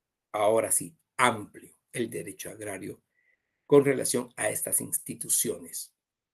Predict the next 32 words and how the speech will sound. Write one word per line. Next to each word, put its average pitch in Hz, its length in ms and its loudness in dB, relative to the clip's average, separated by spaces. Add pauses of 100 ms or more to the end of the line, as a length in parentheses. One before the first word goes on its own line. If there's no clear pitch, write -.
(140)
a 110 140 -4
estas - 300 2
instituciones - 920 -6 (480)
de, 120 560 8
eh, 87 760 -8 (440)
que 160 100 -4
son 156 220 6
algunas 131 720 -2 (720)
que 101 380 -4
tienen 113 320 -4
que 101 120 -4
ver 120 220 -2
con 107 160 -10
el 98 100 -12
derecho 101 380 -12
agrario, - 360 -18 (600)
tienen 120 220 -4
que 98 100 -6
ver 107 160 -2
con 104 180 -10
el 95 140 -6
área, 101 420 -6
el 110 260 -6 (160)
agro 117 440 -4
en 110 160 -12
Guatemala. - 680 -16 (840)
Ya 92 120 -8
verificamos, 143 920 2
como 87 220 -16
ya 87 120 -12
les 95 220 -4
indiqué, 135 580 2